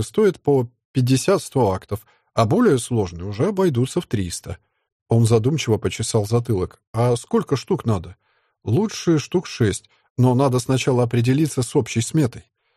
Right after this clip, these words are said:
"Да, давайте шесть штук. Получается тысяча восемьсот актов. Скидку можете сделать?" "Эх, ну, могу, наверно". Он слегка понизил голос и наклонился ко мне.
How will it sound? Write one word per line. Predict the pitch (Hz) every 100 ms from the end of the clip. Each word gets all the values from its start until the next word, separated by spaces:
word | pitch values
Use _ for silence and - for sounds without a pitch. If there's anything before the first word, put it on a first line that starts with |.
| _ _ _ -
"Да, | 104 143 160 101
давайте | 139 233 - 127
шесть | - 165 -
штук. | - - 98 - _ _
Получается | - 120 139 147 214 202 175 160
тысяча | - - 202 - 175 135
восемьсот | 123 - 113 - 160 -
актов. | 117 98 - 110 - _ _ _ 123
Скидку | - 180 170 143
можете | 143 175 143 90
сделать?" | - 82 - - _ _ _ -
"Эх, | 98 - -
ну, | 92 82
могу, | 85 98 135 110 160
наверно". | 156 120 104 113 - _ _ _ _ -
Он | 131
слегка | 120 127 - 131
понизил | 117 104 113 107 98
голос | 131 139 -
и | 104
наклонился | 104 117 113 87 -
ко | -
мне. | 101 87